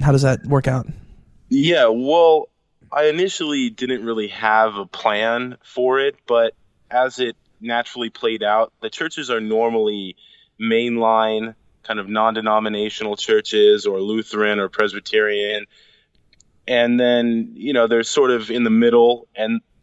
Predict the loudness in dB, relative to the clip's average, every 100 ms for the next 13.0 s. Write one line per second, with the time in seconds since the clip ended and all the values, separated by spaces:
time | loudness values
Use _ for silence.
0 | _ -2 0 4 4 2 0 -2 -2 0
1 | 2 2 2 2 2 2 0 -6 _ _
2 | _ _ _ -6 0 0 2 0 0 -4
3 | -2 0 0 -2 -2 -2 -2 0 0 0
4 | -2 -10 -2 -2 -2 -2 -2 -2 -4 -4
5 | -4 -6 -8 -2 -2 0 0 -2 -4 -2
6 | 0 2 0 -2 -4 -4 -2 0 2 2
7 | 0 _ _ _ _ _ _ _ -4 -4
8 | -2 0 2 2 2 2 2 0 -2 -2
9 | -6 -8 -4 2 4 4 2 -4 _ _
10 | _ -12 -10 -10 -14 _ _ -4 2 4
11 | 4 4 4 4 2 0 2 0 -2 -2
12 | 0 0 -4 -8 -10 -4 0 0 -2